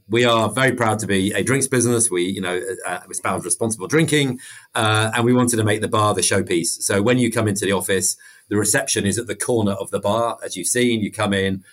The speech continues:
and then you walk in, and the whole big space is our bar. And we've got, and we wanted it really to be one of the best bars in New York.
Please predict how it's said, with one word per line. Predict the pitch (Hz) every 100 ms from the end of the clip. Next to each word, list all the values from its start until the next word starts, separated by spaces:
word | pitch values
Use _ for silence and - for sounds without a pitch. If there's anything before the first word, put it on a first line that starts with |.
| _
and | 110
then | 104
you | 101
walk | 113 110
in, | 107 98
and | 101
the | 98
whole | 107 107
big | 101 98
space | - 95 90 - - - - _
is | 117 104
our | 98
bar. | 101 98 92
And | 92
we've | 101
got, | 113 104 -
and | 117
we | 123
wanted | 143 147
it | 135
really | 139 127
to | -
be | 107
one | 104
of | 110
the |
best | 107 107
bars | 107 98
in | 90
New |
York. | 87 107 -